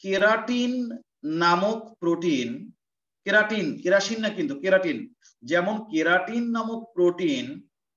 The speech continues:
প্রাণীর, যেমন কেরাটিন নামক প্রোটিন প্রাণীর, যেমন কেরাটিন নামক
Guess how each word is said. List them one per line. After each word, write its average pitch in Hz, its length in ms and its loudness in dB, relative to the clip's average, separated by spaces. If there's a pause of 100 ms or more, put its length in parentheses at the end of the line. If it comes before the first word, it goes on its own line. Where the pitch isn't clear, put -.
(2500)
প্রাণীর, 175 640 2 (1700)
যেমন 175 300 -2 (160)
কেরাটিন 185 680 2
নামক 220 260 -6 (140)
প্রোটিন 175 480 2 (1900)
প্রাণীর, 170 560 2 (3500)
যেমন 175 260 -2 (100)
কেরাটিন 190 480 2
নামক 226 260 -8